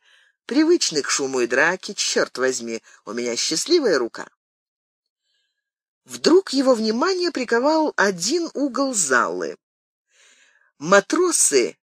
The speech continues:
помирились и принялись ругать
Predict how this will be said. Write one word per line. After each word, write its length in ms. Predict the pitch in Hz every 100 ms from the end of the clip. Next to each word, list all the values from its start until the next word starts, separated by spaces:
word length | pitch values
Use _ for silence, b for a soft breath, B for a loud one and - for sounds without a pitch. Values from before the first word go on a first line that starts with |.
| _
помирились 840 | 359 339 190 131 127 226 - - - b -
и 140 | 208
принялись 500 | 185 214 262 320 381
ругать 680 | 240 254 214 233 226 -